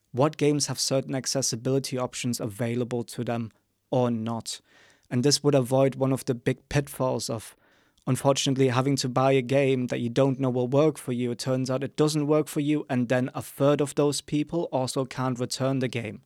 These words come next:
losing money. Accessibility setting announcements is another one. So this is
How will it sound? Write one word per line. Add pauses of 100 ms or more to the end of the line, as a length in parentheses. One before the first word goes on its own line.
(180)
losing
money. (460)
Accessibility
setting
announcements
is
another
one.
So
this
is